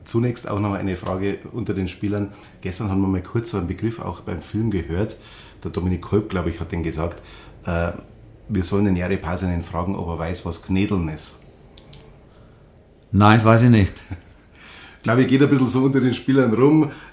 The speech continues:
Speaker 1: ähm, wenn die Dinge so am Laufen sind, das knädeln wir schon irgendwie, äh, oder wenn sie, sie irgendwas von dir umsetzen, äh, das haben wir schon gut geknädelt, äh, ist so, ist so, äh, der Begriff anscheinend unter den
Speaker 2: Okay,
Speaker 1: Spielern.
Speaker 2: habe ich noch nie gehört.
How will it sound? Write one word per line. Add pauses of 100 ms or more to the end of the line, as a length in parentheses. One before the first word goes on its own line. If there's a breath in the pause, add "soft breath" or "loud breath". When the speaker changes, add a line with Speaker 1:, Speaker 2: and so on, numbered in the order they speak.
Speaker 1:
ähm,
wenn
die
Dinge
so
am
Laufen
sind,
das
knädeln
wir
schon
irgendwie,
äh,
oder
wenn
sie,
sie
irgendwas
von
dir
umsetzen, (480 loud breath)
äh, (200)
das
haben
wir
schon
gut
geknädelt,
äh,
ist
so,
ist
so,
äh,
der
Begriff
anscheinend
unter
den
Speaker 2:
Okay,
Speaker 1:
Spielern.
Speaker 2:
habe
ich
noch
nie
gehört.